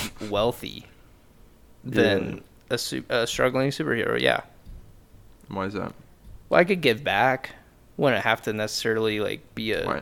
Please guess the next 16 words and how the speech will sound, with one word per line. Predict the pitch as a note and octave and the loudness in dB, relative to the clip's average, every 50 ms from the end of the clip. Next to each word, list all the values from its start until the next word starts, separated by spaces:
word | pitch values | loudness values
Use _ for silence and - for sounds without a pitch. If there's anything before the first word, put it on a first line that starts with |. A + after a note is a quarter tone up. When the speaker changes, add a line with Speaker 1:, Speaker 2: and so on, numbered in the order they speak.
| - - - | -8 -10 -6
Speaker 1:
why | - G2+ G#2 | -2 0 2
not | A2 A#2 A2 | 4 4 4
give | G2+ G2 | 4 4
Speaker 2:
vigilante | A2+ A2 G#2+ G#2 G2+ | 4 4 4 4 4
Speaker 1:
back? | G2 G2 G2+ A2 A#2 G#2+ G2 | 4 4 6 6 6 4 2
Speaker 2:
and | F#2+ - | 0 -2
fight | - A#2 A2 A2 - | 0 2 2 2 0
crime. | - - A2+ A2+ A#2+ B2+ C3 A#2+ A#2 - - - - - - - | -2 -4 -2 -2 -2 -2 -4 -4 -6 -10 -14 -18 -20 -20 -12 -8
Speaker 1:
Why | - F2+ F#2+ | -6 -4 -4
not | G2 - - - - - - - - | -4 -4 -6 -10 -14 -18 -20 -20 -16
give | - - G2 F#2 F#2 G2 - | -8 -6 -6 -6 -6 -6 -2
back | - F2+ F#2 F#2+ F2+ F#2 | 0 2 2 2 0 0
in | F#2+ F2+ | -4 -6
the | F2 F2 | -8 -6
sense | - - F#2 F#2+ F#2 - | -6 -6 -6 -6 -6 -6
of | - G2 F#2 - - | -6 -6 -6 -8 -12